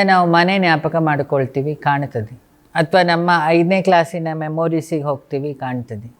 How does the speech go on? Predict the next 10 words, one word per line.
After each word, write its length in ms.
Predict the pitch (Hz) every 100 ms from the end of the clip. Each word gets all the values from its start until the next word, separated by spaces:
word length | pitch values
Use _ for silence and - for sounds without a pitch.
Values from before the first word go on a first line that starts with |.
| _
ಇನ್ನು 140 | 185
ಹತ್ತು 200 | 185 190
ವರ್ಷದ 280 | 214 180 202
ಮುಂದಿನ 420 | 190 196 196 202
ಇಮ್ಯಾಜಿನ್ 560 | 180 208 220 220 226 202
ಮಾಡ್ಕೊಳ್ತೀವಿ, 640 | 185 156 160 143 143 147
ಅದು 160 | 170 185
ಆ 120 | 170
ಮನಸ್ಸಲ್ಲಿ 600 | 151 139 139 135 143 151
ಕಾಣುತ್ತೆ. 520 | 180 139 123 107 _